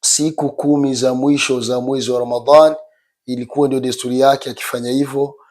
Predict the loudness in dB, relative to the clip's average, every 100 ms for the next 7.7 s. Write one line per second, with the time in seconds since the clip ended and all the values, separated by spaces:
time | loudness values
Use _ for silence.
0 | _ _ -12 -2 0 0 -4 -4 -2 -2
1 | 0 -2 2 2 2 -2 -4 -8 -10 -8
2 | -4 -2 0 -2 -8 _ _ _ -6 -6
3 | -6 -6 -6 -4 -6 -6 -8 -8 -6 -4
4 | -4 -6 -8 -10 -6 -6 -6 -10 -10 -6
5 | -4 -4 -6 -10 -14 -8 -2 -2 -4 -8
6 | _ _ _ _ -8 -4 0 0 0 0
7 | 2 4 4 4 2 2 0